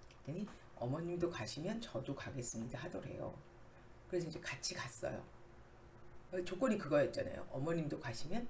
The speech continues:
저도 갑니다." 근데 첫 세션이 끝나고 제 친구가 포기했어요. 내가 이 얘기를 왜 저 사람한테 듣고 있어야 되는지 모르겠다는 거예요.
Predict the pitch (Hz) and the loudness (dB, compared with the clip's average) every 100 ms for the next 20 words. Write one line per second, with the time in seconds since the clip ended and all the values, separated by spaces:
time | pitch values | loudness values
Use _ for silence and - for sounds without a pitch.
0 | - - 131 135 - - - - - - | -2 -2 0 2 0 0 -4 -4 -6 -6
1 | - - - - - - - - - 156 | -6 -8 -10 -8 -8 -6 -4 -2 -4 -2
2 | 226 - - - - - 302 311 311 294 | -2 -2 -6 -6 -4 6 8 10 12 12
3 | 269 247 - 240 196 185 262 311 - - | 12 10 4 8 8 10 8 8 2 -14
4 | - - - - - 175 190 196 269 269 | -16 -18 -18 -16 6 12 12 12 6 6
5 | 262 202 - 160 - - - - - - | 6 4 2 -2 -2 -2 -6 -10 -12 -16
6 | - - - - - - - - - 180 | -18 -18 -18 -16 -16 -16 -16 -14 12 12
7 | 214 240 165 190 233 226 220 180 175 208 | 12 12 10 8 8 6 8 12 12 12
8 | - 208 196 180 160 - - 180 175 156 | 12 12 12 10 6 -2 4 6 6 2
9 | 131 123 123 127 170 160 - - - - | 2 2 2 6 8 6 2 -2 -4 -8
10 | - - | -8 -10